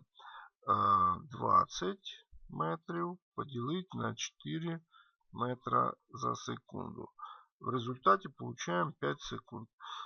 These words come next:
Значить, через п'ять секунд після того, як тіла порівнялися, тобто перше наздогнало друге, відстань, е,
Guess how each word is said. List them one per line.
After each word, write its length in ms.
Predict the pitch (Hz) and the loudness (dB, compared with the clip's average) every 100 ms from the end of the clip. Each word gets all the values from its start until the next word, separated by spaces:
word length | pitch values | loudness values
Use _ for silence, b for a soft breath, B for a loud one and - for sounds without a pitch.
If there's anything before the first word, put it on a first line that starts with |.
| B | B
Значить, 380 | - 120 143 123 | -2 2 2 2
через 540 | - 160 143 139 - - _ - | 2 4 4 2 0 -8 _ 0
п'ять 360 | 147 127 107 | 4 6 4
секунд 960 | - - - 117 - - 147 143 127 113 - | -2 -8 -4 -4 -6 -8 -2 0 0 -2 -8
після 300 | - 120 127 | -8 -4 0
того, 260 | 120 - 123 | 0 2 2
як 160 | 117 110 - _ | 2 -2 -8 _
тіла 640 | 139 135 123 117 120 110 - | -6 -2 2 6 8 6 4
порівнялися, 1000 | 120 113 110 104 104 101 113 151 - 185 | 0 0 -2 -2 0 2 2 -2 2 2
тобто 340 | - 175 - | 2 0 0
перше 340 | 180 180 175 175 | 4 6 6 0
наздогнало 540 | 156 151 151 156 156 | 2 4 4 4 0
друге, 280 | 147 151 147 B B B B 117 | 0 -4 -4 B B B B -6
відстань, 680 | 175 156 - - 117 113 - _ - | -2 -2 -2 0 0 0 -6 _ 0
е, 1000 | 117 113 107 110 95 95 101 98 85 | 2 2 2 2 0 2 0 0 -2